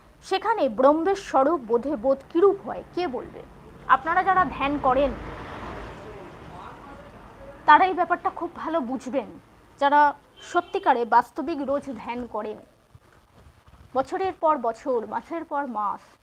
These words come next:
ধ্যান করছেন, কিছু কি উপলব্ধি হয় না? অবশ্যই হয়। যদি ধ্যান খুব জমে যায়, দেখবেন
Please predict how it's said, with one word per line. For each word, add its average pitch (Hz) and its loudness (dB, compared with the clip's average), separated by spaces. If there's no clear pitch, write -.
ধ্যান 233 -8
করছেন, 233 -8
কিছু 349 -4
কি 359 -4
উপলব্ধি 330 -2
হয় 311 -2
না? 302 -2
অবশ্যই 262 -6
হয়। - -10
যদি 302 0
ধ্যান 277 0
খুব 277 -4
জমে 254 2
যায়, 254 0
দেখবেন 233 -8